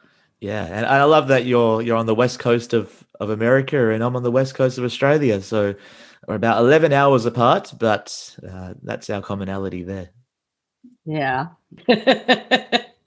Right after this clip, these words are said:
Speaker 2: Uh, glad to hear. F-, it's, uh, getting a little late for you, so hopefully this isn't too painful.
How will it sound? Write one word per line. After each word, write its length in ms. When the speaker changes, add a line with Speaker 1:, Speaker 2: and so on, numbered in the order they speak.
Speaker 2:
Uh, 280
glad 340
to 60
hear. 180
F-, 120
it's, 220
uh, 220
getting 280
a 60
little 220
late 260
for 120
you, 220
so 140
hopefully 320
this 180
isn't 280
too 120
painful. 560